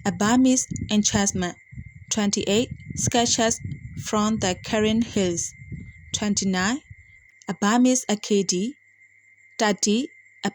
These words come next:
People at School. Thirty-one, Burmese Silver. Thirty-two, Lords of the Sunset. Thirty-three, Nat Burmese Bills. Thirty-four, South of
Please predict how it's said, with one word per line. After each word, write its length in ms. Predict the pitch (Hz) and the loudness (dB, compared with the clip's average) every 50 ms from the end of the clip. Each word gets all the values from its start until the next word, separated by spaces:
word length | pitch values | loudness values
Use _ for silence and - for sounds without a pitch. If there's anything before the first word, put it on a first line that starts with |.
| - - | -2 0
People 580 | - 294 277 - - - 262 254 254 254 262 - _ - | 0 0 0 -2 -2 -2 0 0 0 -2 -4 -6 _ -4
at 120 | 214 214 214 - - | -4 -4 -4 -6 -8
School. 500 | - - - - - - 196 180 156 - - _ _ _ _ _ - _ _ _ - | -10 -10 -10 -6 0 0 2 2 0 -2 -8 _ _ _ _ _ -20 _ _ _ -6
Thirty-one, 640 | - 190 180 - 196 185 175 180 180 202 247 311 - _ _ - - - _ - - _ _ _ _ _ _ - | -6 -4 -2 -2 -2 0 0 0 0 0 0 -2 -4 _ _ -20 -20 -20 _ -20 -20 _ _ _ _ _ _ -2
Burmese 560 | 202 196 208 240 277 302 269 262 277 285 - | 0 2 2 2 2 4 2 2 2 0 -2
Silver. 640 | - - - 208 196 196 185 175 185 175 143 98 - - _ _ - - - _ _ _ _ _ _ | -6 -4 0 2 2 2 2 0 0 -2 -2 -4 -8 -14 _ _ -20 -20 -20 _ _ _ _ _ _
Thirty-two, 680 | - 208 196 190 - 196 185 - - 208 208 254 311 - - _ _ _ _ _ _ - | -4 -4 -2 -2 -2 -4 -4 -2 0 0 0 0 -2 -8 -12 _ _ _ _ _ _ 0
Lords 220 | 226 254 285 - - - 247 240 | 0 0 0 0 -2 -2 0 0
of 60 | 247 240 - | 0 0 -2
the 80 | 208 196 - - | -2 -2 -2 -2
Sunset. 520 | 214 196 196 196 196 - - - - - - - - - _ - - - - - _ _ - - - | -2 0 0 -2 -2 -4 -4 -4 -4 -6 -8 -12 -20 -20 _ -20 -20 -20 -20 -20 _ _ -18 -6 -4
Thirty-three, 600 | 196 196 190 - 196 190 180 185 190 214 254 311 - - - - - - - - - - 196 | -4 -4 -2 -2 -2 -2 0 2 2 2 2 0 -4 -8 -16 -20 -20 -20 -20 -12 -4 0 2
Nat 200 | 214 220 247 254 - - - - - - | 4 4 4 2 -2 -6 -10 -14 -8 -4
Burmese 500 | - 220 202 214 226 226 226 233 240 - - - - - - 175 | 0 2 2 4 4 4 2 2 0 -2 -6 -10 -10 -6 -2 2
Bills. 360 | 190 196 190 185 175 165 165 - - - - - - - - - - - - - - - | 4 4 4 4 4 2 -2 -4 -6 -10 -12 -14 -16 -16 -14 -14 -14 -12 -12 -12 -10 -6
Thirty-four, 540 | 180 190 180 - 196 190 - - 202 214 254 320 359 - - - - - - - - - - | -4 -4 -2 -2 -4 -4 -2 0 0 0 0 -2 -4 -10 -14 -14 -16 -16 -12 -8 -8 -6 -2
South 240 | - 294 302 320 - - - 247 | 0 0 0 0 -2 -4 -2 -2
of 60 | 254 | -2